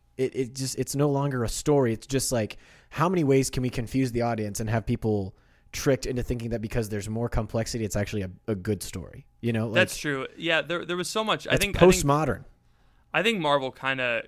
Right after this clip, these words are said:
Speaker 2: kinda ruined the T V shows by releasing WandaVision first,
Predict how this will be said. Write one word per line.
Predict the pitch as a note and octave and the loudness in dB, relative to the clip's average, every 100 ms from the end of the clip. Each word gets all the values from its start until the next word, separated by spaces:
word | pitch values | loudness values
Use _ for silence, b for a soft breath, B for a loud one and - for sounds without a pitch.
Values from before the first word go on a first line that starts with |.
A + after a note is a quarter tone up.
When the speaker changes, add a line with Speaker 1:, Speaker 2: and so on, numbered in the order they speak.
| - | -10
Speaker 2:
kinda | - C#3 A#2+ | -6 -4 -4
ruined | B2 C3+ B2+ A#2 | -6 -6 -8 -8
the | A#2 G#2 | -10 -12
T | - C3+ B2 | -14 -12 -10
V | C3 | -10
shows | - C3 C3 | -6 -4 -4
by | A#2+ | -6
releasing | A#2 A#2 A#2+ A#2+ B2 A2 | -6 -8 -12 -12 -14 -12
WandaVision | A2 A#2 A#2+ B2 A2+ G2 | -8 -8 -8 -10 -12 -16
first, | - - A2 B2+ - | -18 -10 -10 -10 -14